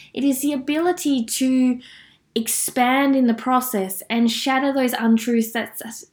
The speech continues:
sadly society or our culture or our family or we gather along our journey, and find better ones.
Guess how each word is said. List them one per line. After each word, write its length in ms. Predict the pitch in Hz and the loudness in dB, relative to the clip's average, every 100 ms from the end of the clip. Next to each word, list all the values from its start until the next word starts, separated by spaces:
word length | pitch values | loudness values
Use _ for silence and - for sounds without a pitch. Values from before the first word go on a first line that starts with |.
| _ _ | _ _
sadly 560 | - 262 262 269 269 226 | -6 0 2 2 0 -2
society 960 | 233 214 247 240 247 254 247 247 240 | -2 -2 2 4 4 2 0 0 -2
or 220 | - 190 | -2 -2
our 160 | 175 180 | -2 -4
culture 680 | - 254 269 262 262 240 226 | -2 0 0 -2 -4 -2 -2
or 160 | 175 180 | -2 -2
our 160 | 190 | -2
family 580 | 185 247 240 240 240 240 | -2 0 2 2 2 0
or 220 | 233 220 | 0 0
we 560 | 226 262 285 285 285 285 - - - | 2 2 4 6 4 2 -16 -12 -2
gather 420 | 208 262 269 247 233 | 2 4 4 4 4
along 320 | 233 233 233 | 4 4 4
our 100 | 214 | 2
journey, 600 | 202 262 254 226 196 208 - - - | 0 2 4 4 2 -2 -8 -16 -2
and 160 | 247 | -2
find 440 | 254 269 285 302 277 | -2 -4 0 0 2
better 240 | 285 285 | 4 4
ones. 600 | 240 185 165 - - - | 2 0 -4 -14 -20 -20